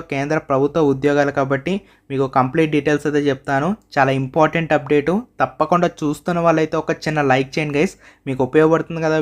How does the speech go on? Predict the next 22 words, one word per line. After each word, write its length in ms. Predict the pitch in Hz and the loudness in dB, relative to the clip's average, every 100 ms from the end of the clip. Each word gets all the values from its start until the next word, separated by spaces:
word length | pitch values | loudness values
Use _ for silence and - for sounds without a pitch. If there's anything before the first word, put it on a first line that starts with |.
| 147 | 0
వీడియో 200 | 143 147 | 0 0
అనేది, 240 | 143 143 180 226 131 | -2 -4 -4 -6 -10
ఇన్ఫర్మేటివ్ 520 | 135 147 156 156 160 143 | -2 0 0 -2 -2 0
వీడియో 180 | 147 143 | 0 0
కదా. 160 | 147 160 - - _ 139 131 | 0 0 -2 -10 _ -6 -6
just 180 | 135 185 | -2 -2
ఒక 140 | 180 165 | 0 0
వంద 160 | 135 135 139 | 2 2 2
లైక్లు 240 | 139 165 | 2 0
అయితే 120 | 160 160 | 0 -2
చేయండి, 340 | 156 147 143 170 220 - | -2 -2 -2 -2 -4 -6
ఎక్కువ 180 | 127 - 151 | -4 0 0
అయితే 120 | 151 139 | 2 0
అవసరం 220 | - 147 | -2 -2
లేదు. 120 | 143 190 - _ - | 0 0 -4 _ -6
just 180 | 135 131 175 | -4 -4 -6
కొంచెం 180 | 170 170 156 | -4 -2 2
హ్యాపీగా 280 | 135 139 147 | 2 2 0
అయితే 120 | 143 151 - | 0 -2 -2
ఫీల్ 220 | 139 139 | -4 -2
అవుతాము. 300 | 135 135 143 156 _ _ 151 | -2 -2 -2 -4 _ _ 2
ఛానల్ని 420 | 143 165 170 | 4 4 -2